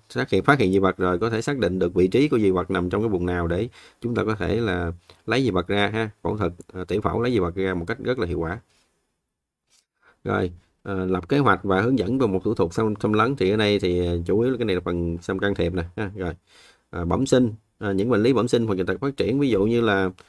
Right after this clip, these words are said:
một số cái siêu âm cơ xương khớp cũng có thể sử dụng, đó chính ví dụ như là chúng ta có thể đa khảo sát cái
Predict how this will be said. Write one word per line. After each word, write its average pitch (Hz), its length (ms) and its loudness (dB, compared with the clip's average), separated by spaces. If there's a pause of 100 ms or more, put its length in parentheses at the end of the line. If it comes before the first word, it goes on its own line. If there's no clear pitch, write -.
(280)
một 92 120 -6
số 139 200 2
cái 151 160 0
siêu 120 140 0
âm 117 160 0
cơ 117 100 4
xương 113 160 -2
khớp 143 220 -2
cũng 120 120 -2
có 127 60 -2
thể 117 80 0
sử 127 120 -2
dụng, 104 240 0
đó 120 80 -2
chính 139 180 -2
ví 131 120 -4
dụ 98 100 4
như 104 160 0
là 92 260 0
chúng 113 120 -4
ta - 60 -4
có 117 60 -4
thể 104 160 -4
đa 101 100 -2
khảo - 180 -4
sát 143 280 -4
cái 139 260 -2